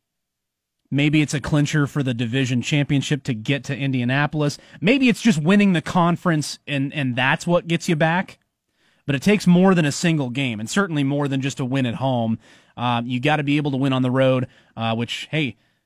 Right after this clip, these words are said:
first time in nine games, Nebraska did that last week, even though it took,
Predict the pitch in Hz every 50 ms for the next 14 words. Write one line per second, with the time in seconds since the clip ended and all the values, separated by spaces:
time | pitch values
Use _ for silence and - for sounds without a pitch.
0 | _ _ _ - 220 240 220 - - 233 240 233 220 196 190 208 214 226 220 190
1 | 185 220 226 220 190 147 190 170 151 190 202 208 180 - 202 175 160 196 185 151
2 | 180 185 190 147 143 135 127 123 - - 131 127 131 123 147 156 139 143 143 147
3 | 147 139 127 113 - - 156 143 - -